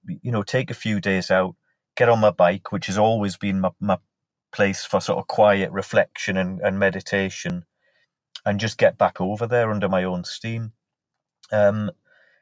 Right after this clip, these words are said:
as I've got older, I mean, I'm, I'm fifty next year, and as I've got older, I've thought, "Can I really do this? I'm not sure if I can." And, and, y-, you know, when the Ampler Challenge was first advertised, I thought,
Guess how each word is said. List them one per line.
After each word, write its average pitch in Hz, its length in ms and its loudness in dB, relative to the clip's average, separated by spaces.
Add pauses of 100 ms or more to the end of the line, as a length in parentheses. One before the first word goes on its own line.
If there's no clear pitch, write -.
(420)
as 131 220 6
I've 123 160 6
got 107 160 4
older, 117 380 2
I - 20 8
mean, 98 80 -2
I'm, 98 220 -2
I'm 101 160 -2
fifty - 440 -4
next - 460 -2
year, 98 340 2
and 113 120 0
as 120 120 4
I've 110 140 2
got 104 140 -2
older, 107 320 -2
I've 95 80 -2
thought, 98 420 -2
"Can 131 180 -2
I 139 40 2
really 143 340 -2
do 151 260 -2
this? 156 320 -2
I'm 92 120 -4
not 95 200 -6
sure 101 320 -4
if 95 120 -6
I 95 40 -8
can." 104 380 -4
And, 98 180 -4
and, 107 300 -2 (840)
y-, 117 200 -10
you 135 120 -2
know, 123 240 4 (920)
when 139 320 2
the 123 140 6
Ampler 127 320 2
Challenge 131 600 2
was 107 220 -6
first - 560 0 (140)
advertised, 113 640 0
I 95 60 -4
thought, 107 360 -2